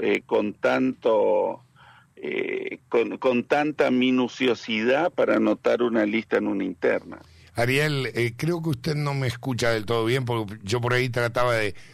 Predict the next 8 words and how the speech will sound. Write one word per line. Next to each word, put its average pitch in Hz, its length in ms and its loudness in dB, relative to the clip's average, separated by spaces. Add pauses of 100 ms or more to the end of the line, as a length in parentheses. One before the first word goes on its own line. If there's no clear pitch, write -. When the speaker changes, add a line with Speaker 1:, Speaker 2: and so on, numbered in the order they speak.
(120)
Speaker 2:
de 113 100 0
interpelarlo 117 760 0
en 110 160 0
medio 123 380 2
de 98 60 0
su 110 120 -6
exposición, 101 680 -2
¿no? 135 140 -2